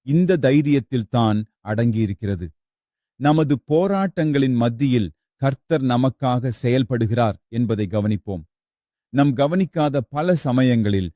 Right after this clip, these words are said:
அவர் நமது பாதையில் வரும் அலைகளையும் புயல்களையும் மேகங்களையும் மென்மையாக அகற்றி செல்கிறார். அவர் நம்மை உடைக்கல்ல, உருவாக்கவே அனுமதிக்கிறார்.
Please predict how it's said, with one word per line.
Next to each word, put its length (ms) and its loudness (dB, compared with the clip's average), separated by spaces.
அவர் 440 2
நமது 440 2
பாதையில் 540 0
வரும் 300 0
அலைகளையும் 680 0
புயல்களையும் 720 2
மேகங்களையும் 840 2
மென்மையாக 880 2
அகற்றி 500 -4
செல்கிறார். 380 -4
அவர் 300 2
நம்மை 340 2
உடைக்கல்ல, 800 2
உருவாக்கவே 720 0
அனுமதிக்கிறார். 680 -2